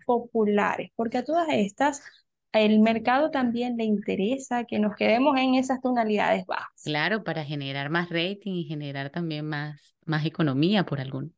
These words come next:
Speaker 2: por decirlo de alguna forma. <laughs>
Speaker 1: Porque las otras tonalidades que me permiten observarme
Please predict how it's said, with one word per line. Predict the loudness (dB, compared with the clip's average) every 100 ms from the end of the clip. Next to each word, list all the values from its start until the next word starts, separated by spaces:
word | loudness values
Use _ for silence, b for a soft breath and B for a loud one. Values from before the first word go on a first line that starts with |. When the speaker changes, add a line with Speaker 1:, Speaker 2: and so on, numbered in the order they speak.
| -4
Speaker 2:
por | 0
decirlo | 2 2 4 4
de |
alguna | 6 4
forma. | 4 4 4 4 2
<laughs> | 0 2 -2 -2 B
Speaker 1:
Porque | 0 2 2 4 4
las | 4 2 2
otras | 4 2
tonalidades | 0 -2 0 2 2 0
que | -2
me | 0 0 -4 _
permiten | -2 0 0 -2 -2 -2
observarme | -2 -4 -4 0 2 2 0 -4